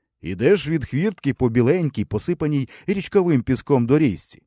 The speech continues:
Праворуч, дивіться, кущ якоїсь городини по спеціальній штахеті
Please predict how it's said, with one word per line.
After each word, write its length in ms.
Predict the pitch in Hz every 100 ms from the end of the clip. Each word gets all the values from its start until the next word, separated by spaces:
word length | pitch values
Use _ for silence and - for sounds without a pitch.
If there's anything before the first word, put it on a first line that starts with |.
| _ _ _ _ _ _ _
Праворуч, 540 | 82 104 233 165 - -
дивіться, 480 | 107 170 123 - 71 - _ _
кущ 340 | - 214 - -
якоїсь 520 | 135 160 180 175 -
городини 800 | 90 85 175 196 240 143 110 82 - -
по 240 | - 107 95
спеціальній 680 | - 110 - 110 85 71 67
штахеті 680 | - 80 - 151 190 92